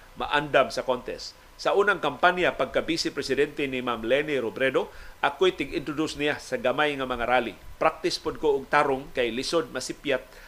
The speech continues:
og paila niya." Si Nem Saceda niingon, "Sama sa akong trabaho sa insurance diha sa Cebu, hangtod diri sa Singapore, lahi ang training namo kay why room for mistake. Training samtang nagtrabaho, maong stressful kaayo.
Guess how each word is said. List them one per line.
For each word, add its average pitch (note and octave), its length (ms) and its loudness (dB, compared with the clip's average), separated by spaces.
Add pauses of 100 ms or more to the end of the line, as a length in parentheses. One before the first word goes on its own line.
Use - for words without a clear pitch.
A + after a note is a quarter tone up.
(180)
og C3 240 2 (160)
paila A#2 320 0
niya." G2+ 160 -8 (640)
Si - 180 -4
Nem A3 220 4
Saceda F3+ 560 2
niingon, B2+ 320 -2
"Sama G#3+ 260 2
sa F3 160 0
akong D#3+ 160 -2
trabaho D3 380 4
sa D3 100 0
insurance C3+ 680 0
diha C3 180 -2
sa - 140 -4
Cebu, C#3+ 420 -2 (320)
hangtod D3+ 320 -2
diri C3+ 160 -2
sa B2+ 160 -2
Singapore, C#3 640 0 (240)
lahi D3 260 2
ang D#3+ 160 -2
training D#3+ 400 0
namo C#3 320 -2 (140)
kay C3+ 180 4
why D#3 320 6
room F3 380 2
for D#3 180 0
mistake. C#3+ 460 -4 (880)
Training G3 400 4
samtang D#3 400 2
nagtrabaho, C3+ 640 2
maong C3+ 240 -2
stressful - 640 2
kaayo. B2+ 380 2